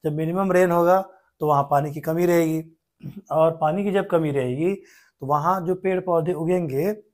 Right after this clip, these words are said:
या वहाँ जो पेड़ पौधे होते हैं, ठीक है, वो अजीब प्रकार के होते हैं।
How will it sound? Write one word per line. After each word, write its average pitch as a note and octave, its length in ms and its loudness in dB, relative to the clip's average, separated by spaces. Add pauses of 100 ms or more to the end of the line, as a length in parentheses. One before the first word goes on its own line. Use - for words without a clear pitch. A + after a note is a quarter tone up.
(840)
या D#3 140 -2
वहाँ D#3 220 6
जो F3+ 80 0
पेड़ F3 200 0
पौधे E3 240 2
होते B2+ 240 -2
हैं, F3 260 -6 (440)
ठीक D3+ 120 -6
है, G#3 300 0 (600)
वो E3 140 -2
अजीब F3 280 0
प्रकार E3 300 2
के - 120 -4
होते C3+ 240 -2
हैं। A2 200 -12